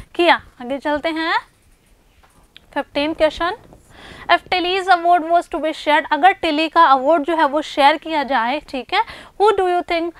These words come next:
आप क्या सोचते हैं, she should share it with her parents or her geography teacher, उसको अपना अवार्ड किसके साथ शेयर करना चाहिए,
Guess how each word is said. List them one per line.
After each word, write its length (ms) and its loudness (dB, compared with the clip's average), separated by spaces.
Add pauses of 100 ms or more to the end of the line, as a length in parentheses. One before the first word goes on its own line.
(140)
आप 240 4
क्या 100 0
सोचते 400 -6
हैं, 100 -2
she 220 -4 (100)
should 180 -6
share 360 0 (140)
it 100 -16 (100)
with 160 -4
her 160 -4 (120)
parents 440 2
or 120 2
her 100 2 (100)
geography 500 -4
teacher, 220 -4
उसको 280 -4
अपना 460 2
अवार्ड 340 4
किसके 300 -2
साथ 200 6 (100)
शेयर 280 2
करना 220 -2
चाहिए, 200 -6